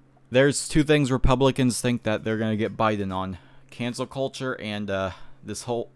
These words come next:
this whole Doctor Seuss stuff that, uh, that's going on where that they're reading Green Eggs and Ham, proving that some of these senators can actually read."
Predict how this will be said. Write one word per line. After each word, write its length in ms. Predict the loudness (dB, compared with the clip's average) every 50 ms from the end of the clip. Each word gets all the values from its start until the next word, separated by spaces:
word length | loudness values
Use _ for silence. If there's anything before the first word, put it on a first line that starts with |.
| _ -14
this 200 | -12 -12 -12 -10
whole 360 | -6 -6 -4 -4 -4 -6 -8
Doctor 380 | -6 -4 -4 -4 -6 -8 -12 -10
Seuss 260 | -8 -6 -6 -6 -6
stuff 420 | -6 -10 -6 -6 -6 -6 -6 -6
that, 260 | -4 -4 -4 -4 -6 _ _ _ _ _ _ _ _ _ _ _ -2
uh, 240 | 0 0 0 0 -2 -4
that's 220 | -6 -6 -6 -6
going 220 | -6 -4 -4 -2
on 160 | -4 -4 -4 -4
where 120 | -4 -2
that 200 | -2 -4 -4 -6 _ _ -18
they're 320 | -12 -6 -2 -2 -2 0 -2
reading 560 | -4 -4 -4 -4 -4 -4 -4 -4 -4 -4 -6 _ -18 -20 -20 _ _ -14 -10
Green 240 | -6 -6 -6 -4 -4
Eggs 240 | -6 -6 -6 -6
and 140 | -8 -8 -8
Ham, 320 | -6 -6 -4 -4 -4 -6 -6
proving 380 | -6 -6 -6 -4 -4 -4 -2 -4
that 120 | -4 -6
some 220 | -6 -8 -6 -6
of 60 | -6 -6
these 200 | -6 -6 -6 -8
senators 560 | -8 -8 -8 -8 -6 -6 -6 -6 -8 -8 -10
can 160 | -12 -10 -8
actually 320 | -8 -10 -10 -10 -10 -10
read." 480 | -10 -10 -10 -10 -10 -10 -12 -14 -16